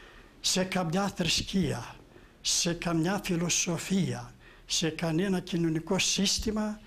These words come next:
δεν υπάρχει έστω και μια προφητεία για κάποιο πρόσωπο που πρόκειται να γεννηθεί. Παραδείγματος χάριν, οι βουδιστές δεν μπορούν να μας δείξουν έστω και μια προφητεία για τον Βούδα.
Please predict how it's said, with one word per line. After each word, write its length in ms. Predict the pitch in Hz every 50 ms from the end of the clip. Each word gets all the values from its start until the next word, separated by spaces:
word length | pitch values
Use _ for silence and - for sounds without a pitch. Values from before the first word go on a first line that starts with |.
| - - - - - -
δεν 180 | - 165 151 143
υπάρχει 680 | 143 - - 151 160 185 202 196 - - 220 220 254 - -
έστω 640 | - 170 185 208 - - 202 - 226 214 214 214 214 - - -
και 140 | - 175
μια 180 | 156 156 170 170
προφητεία 720 | - 165 165 151 - 160 156 - 190 220 226 226 220 220 214 - - - - - - -
για 100 | - 175
κάποιο 360 | 160 - 196 196 196 - 170
πρόσωπο 800 | 147 - - 175 214 214 - 226 214 - 233 214 214 208 - - -
που 160 | - 147 -
πρόκειται 640 | - 160 165 170 - 180 160 - - 175 175 180 170 -
να 120 | - 156 151
γεννηθεί. 540 | 143 131 135 127 120 113 - 170 143 - - - - - - - - - - - - - - - - - - - - - - - - - - - - - - - - - - - - - -
Παραδείγματος 760 | - 170 175 185 160 185 233 233 233 226 220 - 185 - -
χάριν, 340 | - 196 202 175 143 135 120 113 - - - - - - - - - - -
οι 100 | - 151
βουδιστές 600 | 143 143 147 147 180 - - - 220 208 151 113 - - - - - - - - -
δεν 200 | - 139 151 143
μπορούν 480 | 135 156 170 175 190 233 202 143 - - - - -
να 100 | - 156
μας 240 | 160 165 160 131 135
δείξουν 500 | 180 220 208 - - - 208 214 220 214 -
έστω 600 | - 180 208 220 214 - - - 214 214 214 208 208
και 120 | - -
μια 180 | 175 170 170 175
προφητεία 680 | 175 - 165 156 - - - 202 220 220 214 214 208 -
για 160 | 202 160 175 170
τον 160 | 175 147 131
Βούδα. 360 | 135 185 202 135 131 - -